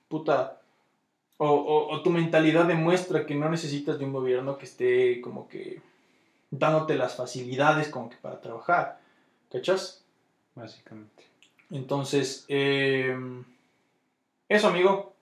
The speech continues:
Speaker 1: es, es algo complicado. Yo creo que, eh, si te vas a quejar del tercer mundo, no seas del tercer mundo.
Speaker 2: Básicamente,
Speaker 1: Si eres del
Speaker 2: ¿no?
Speaker 1: primer mundo, estás listo para vivir en un país del primer mundo, amigo.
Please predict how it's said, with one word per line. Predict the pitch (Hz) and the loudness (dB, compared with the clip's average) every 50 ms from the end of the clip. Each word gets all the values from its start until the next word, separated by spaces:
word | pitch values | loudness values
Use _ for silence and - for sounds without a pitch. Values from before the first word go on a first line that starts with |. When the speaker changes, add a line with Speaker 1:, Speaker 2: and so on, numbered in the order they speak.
| _ | _
Speaker 1:
es, | - 131 131 131 131 127 131 - | -4 -2 -2 0 -2 -2 -2 0
es | 160 160 160 160 | 0 2 6 6
algo | 156 160 170 165 | 4 4 4 0
complicado. | 151 139 127 - 127 123 - 143 143 156 170 170 - - - - - - _ _ | 0 -2 -4 -6 -10 -4 4 6 8 8 8 4 0 -4 -14 -18 -20 -20 _ _
Yo | - 147 151 - | -6 -6 -2 0
creo | 165 151 147 | -2 -2 0
que, | 156 156 156 151 151 - - | -2 -2 -2 -2 -4 -8 -10
eh, | - 127 123 117 113 - - _ | -6 -4 -4 -4 -6 -12 -16 _
si | _ - | _ -20
te | - - 127 | -8 -2 -2
vas | 127 127 | -2 0
a | 139 131 | -2 -6
quejar | - - - 131 123 | -6 -6 -4 -2 0
del | 123 127 123 - | 0 -2 -2 -2
tercer | - 123 120 - 123 | -4 -4 -4 -4 -8
mundo, | 120 123 127 131 135 135 135 - - _ _ _ | -8 -6 -6 -4 -4 -6 -6 -10 -18 _ _ _
no | - 131 127 | -10 -10 -8
seas | 127 - 135 127 | -4 -4 -4 -4
del | 127 120 | -4 -6
tercer | - 120 120 - 120 123 | -8 -8 -8 -6 -6 -6
mundo. | 127 135 139 143 147 151 - - | -6 -6 -6 -6 -8 -8 -10 -10
Speaker 2:
Básicamente, | - 113 107 - - - - - 110 110 | -6 -4 -4 -4 -6 -14 -12 -12 -8 -4
Speaker 1:
Si | 117 135 | -2 0
eres | 135 139 131 | 0 0 0
del | 135 127 | 0 -2
Speaker 2:
¿no? | 123 | -2
Speaker 1:
primer | - 123 131 131 131 | -2 -4 -4 -4 -4
mundo, | 135 135 139 143 143 131 123 - - | -2 -2 -2 0 0 0 -2 -2 -8
estás | - - 123 120 | -8 -6 -4 -4
listo | 123 120 - 123 | -4 -6 -6 -6
para | 123 123 | -4 -4
vivir | 123 120 120 | -4 -4 -6
en | 120 | -6
un | 120 | -6
país | - 120 120 120 120 | -4 -2 -2 -2 -4
del | 123 120 | -6 -6
primer | 120 120 120 120 | -6 -8 -6 -6
mundo, | 120 120 120 120 120 | -6 -6 -6 -8 -8
amigo. | 117 120 117 117 117 | -8 -8 -10 -10 -12